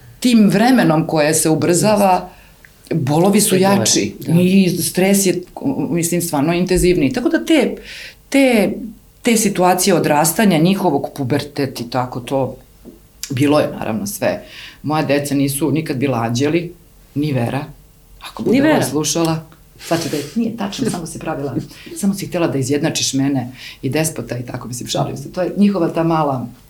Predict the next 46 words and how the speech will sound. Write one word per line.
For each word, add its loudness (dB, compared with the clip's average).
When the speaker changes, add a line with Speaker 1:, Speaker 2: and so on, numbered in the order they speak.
Speaker 1:
e, -8
naša 0
mala -2
priča. -4
E, -18
nisu -10
bili 2
nikad 2
anđeli, 2
zaista, 0
nisu -4
bili 0
sad -4
ono -2
kao 0
anđeli, -4
pa -16
Speaker 2:
Pa -12
Speaker 1:
sad 0
Speaker 2:
dobro, -2
i 0
ne -2
moraju 0
da 0
Speaker 1:
bezgrešni. 0
Speaker 2:
budu, 0
da, 2
Speaker 1:
Ne, 2
Speaker 2:
da. -4
Speaker 1:
ja 2
verujem 2
da 0
je -2
to 0
dobro. -2
Ja 0
znam 4
da 0
tako 0
mora 2
da -4
bude. -6
Čak 0
mislim 4
da 6
negde, 4